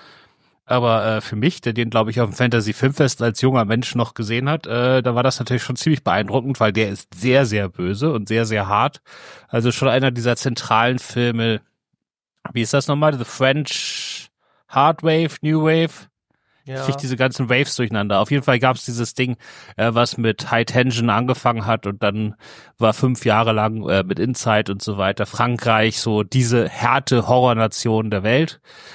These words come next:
Speaker 1: und Frontiers gehörte da auch dazu. Und dann halt nach, äh, Hollywood gegangen, um Hitman-Film zu machen.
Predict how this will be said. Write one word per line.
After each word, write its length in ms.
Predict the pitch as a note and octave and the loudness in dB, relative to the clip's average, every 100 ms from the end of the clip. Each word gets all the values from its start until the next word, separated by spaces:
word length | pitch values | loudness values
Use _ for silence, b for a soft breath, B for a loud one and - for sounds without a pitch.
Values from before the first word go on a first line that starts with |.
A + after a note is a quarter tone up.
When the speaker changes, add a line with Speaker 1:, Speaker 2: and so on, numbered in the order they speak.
| B | B
Speaker 1:
und 140 | - A2 | -14 -10
Frontiers 480 | - A2+ - B2 - | -8 -8 -6 -6 -4
gehörte 280 | A2 A2+ | -6 -4
da 140 | G2+ F2+ | -2 -2
auch 120 | F#2+ | -4
dazu. 380 | C#3+ C3 D#3 F3 - _ _ _ _ _ _ - | -6 -6 -6 -8 -10 _ _ _ _ _ _ -8
Und 160 | C3+ | 0
dann 180 | B2 B2+ | 2 4
halt 220 | B2+ B2+ | 4 2
nach, 220 | A2+ G#2+ - - | 0 -4 -8 -6
äh, 220 | G2 G2+ | -4 -2
Hollywood 400 | B2 C3 D3+ E3+ | 0 0 0 -2
gegangen, 460 | D#3+ D#3 E3 F3+ - _ _ b b b b b b b | 0 2 2 0 -6 _ _ b b b b b b b
um 160 | A#2+ A2 | -4 0
Hitman-Film 760 | D3 - C#3+ D#3 - F3 F#3 | 0 2 0 2 2 2 2
zu 140 | - F#3+ | -2 -2
machen. 300 | G3+ G3 | -2 -4